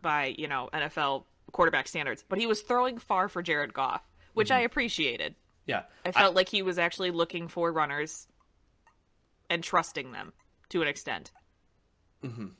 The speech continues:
Speaker 2: I agree. And I think the two-minute drill that they had at half after the Packers drove down the field and they scored and then they got the field goal, I think he did exceptionally well because there were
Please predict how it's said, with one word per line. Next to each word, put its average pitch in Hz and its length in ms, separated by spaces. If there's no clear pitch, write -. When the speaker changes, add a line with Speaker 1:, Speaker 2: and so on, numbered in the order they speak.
Speaker 2:
I 135 120
agree. 113 420
And 120 140
I 113 100
think - 180
the 110 80
two-minute 120 440
drill 107 180
that 101 120
they 110 100
had 104 220
at 101 80
half 107 420
after 110 240
the 107 80
Packers 107 360
drove 110 160
down 101 160
the 95 80
field 98 260
and 98 220
they 98 80
scored 104 480
and 107 100
then 101 60
they 95 80
got 98 140
the - 60
field 110 280
goal, 98 140
I 120 100
think - 180
he 120 120
did 104 240
exceptionally 113 480
well 69 140
because 107 280
there 117 180
were 117 520